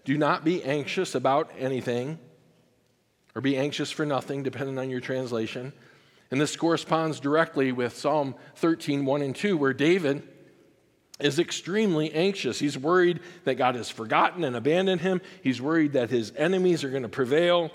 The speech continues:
He's also greatly worried about what people inside his own camp are going to think about him if his enemies should prevail.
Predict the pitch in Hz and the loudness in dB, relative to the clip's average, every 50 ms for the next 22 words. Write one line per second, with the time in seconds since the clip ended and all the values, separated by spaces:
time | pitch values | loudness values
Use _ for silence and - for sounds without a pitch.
0 | - - - - - - _ _ _ _ _ _ _ _ _ _ _ _ _ _ | -12 -20 -20 -20 -20 -20 _ _ _ _ _ _ _ _ _ _ _ _ _ _
1 | - - 123 127 131 165 175 180 170 165 135 110 95 131 151 170 196 - 185 180 | -16 -12 -10 -4 -2 0 0 0 0 -4 -6 -6 -4 -2 -2 0 0 -2 -4 -4
2 | 151 131 147 160 165 156 143 123 113 - - - - - - 131 127 139 139 135 | -4 -2 0 2 2 2 2 0 -2 -8 -16 -20 -20 -8 -6 -4 -2 0 0 0
3 | 131 131 - 143 135 - - - 180 156 135 135 131 143 147 131 - 143 131 127 | 0 0 -2 -2 -4 -2 -4 -8 -6 -6 -6 -6 -6 -6 -6 -4 -2 -2 -2 -2
4 | 117 120 113 117 127 135 135 123 107 98 - 143 143 139 120 104 - - - - | -2 -6 -8 -6 -6 -6 -6 -6 -8 -6 -4 -4 -2 -2 -4 -6 -12 -18 -20 -20
5 | - - 120 117 117 127 123 117 104 - 92 - - - - 156 156 160 - 131 | -10 -8 -6 -4 -2 -4 -4 -4 -4 -6 -8 -8 -10 -10 -10 -10 -8 -6 -8 -6
6 | 104 101 98 95 92 - 120 107 104 104 104 104 - - - - - - 135 - | -4 -2 -2 -2 -4 -6 -6 -6 -6 -6 -6 -10 -12 -18 -20 -10 -6 -6 -6 -4
7 | - 139 120 104 101 120 120 117 117 107 107 101 87 - - - - 160 156 131 | -4 -6 -6 -6 -8 -8 -8 -6 -8 -8 -8 -8 -8 -10 -8 -4 -4 -4 -4 -6
8 | - - 95 87 82 80 78 - | -10 -14 -12 -10 -10 -10 -10 -12